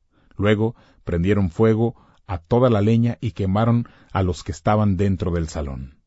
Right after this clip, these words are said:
matando a más de mil personas que vivían cerca de la torre. Muerte de Abimelech. Abimelech fue a Tebes, la atacó y la conquistó. En la ciudad había una gran torre,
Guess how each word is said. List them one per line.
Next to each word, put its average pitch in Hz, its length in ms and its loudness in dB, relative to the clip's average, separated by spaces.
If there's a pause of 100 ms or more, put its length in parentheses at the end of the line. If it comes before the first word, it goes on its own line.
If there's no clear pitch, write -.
(180)
matando 101 600 0
a 90 120 -6
más 95 280 -2
de 92 120 -4
mil 104 300 0
personas 95 580 -6
que 95 100 -4
vivían 90 460 -4
cerca 85 360 -6
de 78 120 -4
la 73 80 -8
torre. 69 500 -10 (680)
Muerte 127 580 6
de 104 160 0
Abimelech. 85 560 -2 (800)
Abimelech 110 720 2 (100)
fue 113 220 2
a 95 40 -2
Tebes, 80 540 -6 (180)
la 101 140 0
atacó 90 480 0 (300)
y 104 80 -2
la 98 140 2
conquistó. 82 600 -6 (680)
En 104 120 0
la 95 120 2
ciudad 110 500 2
había 104 300 0
una 117 160 4
gran 110 240 2
torre, 101 480 0